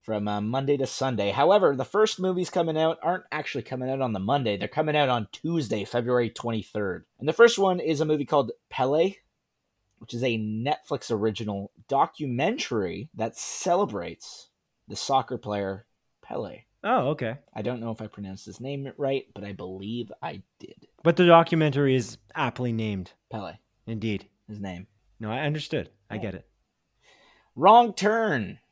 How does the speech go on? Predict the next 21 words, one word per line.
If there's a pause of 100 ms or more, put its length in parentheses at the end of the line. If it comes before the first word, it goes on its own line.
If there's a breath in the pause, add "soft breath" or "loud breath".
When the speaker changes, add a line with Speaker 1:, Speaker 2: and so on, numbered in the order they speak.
(160)
Speaker 1:
is
the
next
movie
on
this
list,
and
this
was
confirmed
by
the
Apple
T
V
app. (360 soft breath)
And,
uh,
a
photo